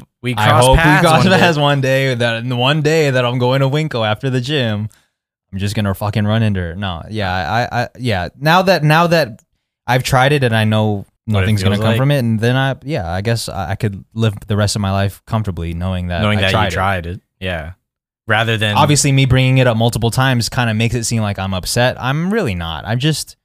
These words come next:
Speaker 2: nothing happened, which is fine. But in what world did I think that was actually gonna work?
Speaker 1: That's the thing with the internet, dude. You just don't know sometimes.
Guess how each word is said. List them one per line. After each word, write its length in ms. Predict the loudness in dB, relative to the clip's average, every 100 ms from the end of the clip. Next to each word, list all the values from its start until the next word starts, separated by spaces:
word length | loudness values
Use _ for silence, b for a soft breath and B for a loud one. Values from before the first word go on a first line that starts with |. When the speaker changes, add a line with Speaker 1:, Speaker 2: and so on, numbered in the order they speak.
| _
Speaker 2:
nothing 280 | -4 -2 -2
happened, 340 | -4 -4 -4 -4
which 160 | -4
is 80 | -8
fine. 320 | -8 -8 -8 -4
But 160 | -4 0
in 260 | -2 0 -2
what 320 | -2 -4 -8
world 800 | 0 4 6 6 2 0 -4 -8 _ _ _ _ _ _ _ _ 0
did 220 | 4 4
I 160 | 4 2
think 280 | 0 0
that 120 | 0 2
was 160 | 4
actually 360 | 4 2 0 0
gonna 220 | 0 0
work? 380 | -2 -6 -10 _
Speaker 1:
That's 300 | -2 0 0
the 100 | -4
thing 300 | -4 -4 -4
with 120 | -4
the 140 | -4 -4
internet, 420 | -2 0 -2 -2
dude. 180 | -2 -2
You 120 | -2
just 280 | -2 -2 2
don't 300 | 2 2 2
know 220 | 0 0
sometimes. 800 | -2 -4 -4 -6 -8 -14 -20 -20